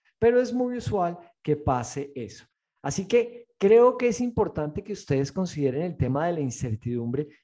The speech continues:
y no lo dejen para lo último, porque es que siempre el riesgo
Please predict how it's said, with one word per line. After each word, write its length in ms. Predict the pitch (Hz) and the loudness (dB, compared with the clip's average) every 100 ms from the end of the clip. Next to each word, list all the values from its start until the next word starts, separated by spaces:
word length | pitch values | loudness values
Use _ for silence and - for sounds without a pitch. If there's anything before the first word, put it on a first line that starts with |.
| _ | _
y 140 | - 175 | 0 4
no 340 | 151 151 156 | 4 6 4
lo 140 | 170 190 | 2 -2
dejen 320 | 175 151 180 | -4 -6 -6
para 260 | 175 156 | -6 -6
lo 120 | 147 143 | -4 -4
último, 520 | 208 214 208 127 120 _ _ _ | -4 -6 -6 -6 -8 _ _ _
porque 320 | 131 123 - | -8 -6 -4
es 140 | 147 - | -6 -4
que 340 | 202 208 220 _ _ _ | -6 -6 -8 _ _ _
siempre 1040 | - - - 220 214 190 175 196 202 196 - | -18 -14 -2 2 4 2 0 2 0 0 -6
el 180 | 143 147 | -4 -4
riesgo 720 | 170 190 180 127 117 117 117 | -4 0 0 0 -4 -10 -12